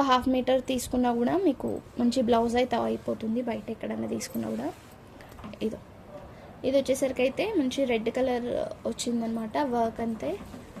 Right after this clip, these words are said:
కుందన్ వర్క్ వచ్చింది, ఇట్లా కుందన్ వర్క్ వచ్చేసి ఫ్రంట్ బ్యాక్ అయితే వచ్చింది. So అంతా కూడా కుందన్ వర్క్ అయితే వచ్చిందనమాట, ఇట్లా చూస్తున్నారు కదా. And ఇక్కడ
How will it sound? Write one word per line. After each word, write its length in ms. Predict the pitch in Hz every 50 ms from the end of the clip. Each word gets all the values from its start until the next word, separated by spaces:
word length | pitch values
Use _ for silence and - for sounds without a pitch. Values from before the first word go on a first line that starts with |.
| - -
కుందన్ 340 | 294 285 262 254 254 262 262 247
వర్క్ 180 | 240 233 233 226
వచ్చింది, 380 | 220 - - 226 226 226 269 339 403 - - - - - - - - - - - - - - - - - - - - - - - - - - - - - - - - - - - - - 254
ఇట్లా 140 | 247 277 269 269 277
కుందన్ 300 | 269 254 262 262 262 254
వర్క్ 160 | 247 233 - 233
వచ్చేసి 340 | 226 - 226 226 220 - 381 494 539 - - - - - - - - - - - - - -
ఫ్రంట్ 280 | - 262 254 254 240 254 233
బ్యాక్ 160 | 240 240 240 240
అయితే 120 | 240 240 - -
వచ్చింది. 340 | - - - 233 - - - - - - - - - _ _ _ - - - - - - - - - - - - - - - - -
So 80 | - 349 330 302
అంతా 180 | 269 254 - 302 339 320
కూడా 140 | 311 294 311 -
కుందన్ 320 | 320 285 254 254 269 285 294 294
వర్క్ 160 | 269 262 262 247
అయితే 120 | 226 - 233 226
వచ్చిందనమాట, 580 | 226 - - 254 247 240 233 240 233 233 - 269 311 311 254
ఇట్లా 160 | - 247 240 240
చూస్తున్నారు 420 | 254 240 - - 240 247 247 233 226 226
కదా. 160 | 226 285 359 440 - - - - - - - - - 277
And 100 | 277 269 269
ఇక్కడ 180 | 262 - 262